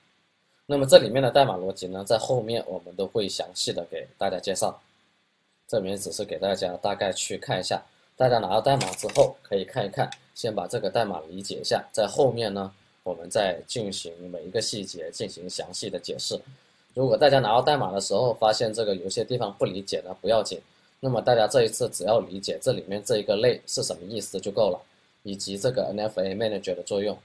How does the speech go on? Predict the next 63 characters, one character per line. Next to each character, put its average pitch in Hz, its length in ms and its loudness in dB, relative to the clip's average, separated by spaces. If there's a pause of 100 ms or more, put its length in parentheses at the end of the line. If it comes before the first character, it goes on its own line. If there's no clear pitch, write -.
(280)
那 117 140 -8
么 98 100 -4
其 101 240 -4
他 120 220 2
的 101 80 2
不 120 160 -4
理 90 160 -8
解 87 260 -6
无 95 60 -6
所 87 160 -4
谓， 101 180 -2 (340)
其 - 200 -6
他 123 240 6
的 110 100 6
这 123 140 0
些 120 120 0
代 123 160 4
码 90 180 -4
呢， 92 180 -12 (340)
我 98 100 -2
们 92 160 -4
后 120 200 2
面 110 180 -4
都 101 100 0
会 - 140 -2
详 90 220 -6
细 - 120 -6
的 92 140 -6
去 - 160 -8
解 - 220 -10
释。 - 240 -4 (480)
然 95 120 -2
后 135 220 6
这 127 140 2
个 92 320 0
Thompson 127 420 -4
construction 98 540 -2
呢， 90 180 -14 (400)
知 123 160 -4
道 123 160 8
这 127 140 2
个 120 100 2
主 95 220 -6
入 123 120 -2
口 - 240 -6
是 110 220 -4
这 123 140 2
里 90 180 -6
就 104 80 -4
可 92 180 -12
以 82 40 -6
了。 76 200 -16 (380)
那 127 80 -6
么 110 100 -2
后 120 200 2
面 120 180 -2
这 131 140 4
里 95 160 -4
面 101 100 -6
的 98 80 -4
代 107 180 2
码 95 220 -6
我 87 100 -12